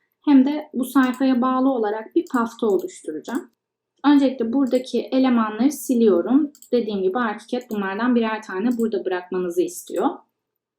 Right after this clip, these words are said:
Burada öncelikle yeni bir sayfa oluşturacağım. Bunun için de buradaki master'a sağ tıklıyorum ve buradan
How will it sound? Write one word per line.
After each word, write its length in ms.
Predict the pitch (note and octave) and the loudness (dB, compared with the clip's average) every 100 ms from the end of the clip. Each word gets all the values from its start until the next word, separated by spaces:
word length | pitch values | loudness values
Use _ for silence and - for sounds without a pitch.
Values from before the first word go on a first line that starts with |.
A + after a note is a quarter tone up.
| _ _ _ _ _ _ _ _ _ _ - | _ _ _ _ _ _ _ _ _ _ 6
Burada 420 | F4+ D#4+ D4 - | 6 6 -2 0
öncelikle 480 | D#4 D#4+ C#4 B3 D#4 | 0 2 0 0 2
yeni 240 | D4+ C4+ | 6 6
bir 60 | D4+ | 6
sayfa 400 | - C#4+ A#3+ A#3 | 2 2 2 0
oluşturacağım. 680 | G3 F3 - D#3+ - - A#3+ | 0 0 -6 -10 -8 -6 0
Bunun 140 | E4 | 2
için 280 | F4 - E4 | 2 2 0
de 100 | C4 | 0
buradaki 340 | C#4 C4+ - | -2 -4 4
master'a 500 | C4+ D4+ D4+ - C4 | 6 6 2 -2 -2
sağ 320 | C4 D4 C#4+ C#4+ | 0 2 2 2
tıklıyorum 720 | - - F3+ E3 G3+ E4 - _ _ _ - | -8 -2 -2 0 2 0 0 _ _ _ -6
ve 200 | C4 C#4+ | -2 0
buradan 520 | D#4+ D4+ C4+ D#4+ F4 | 0 2 2 2 0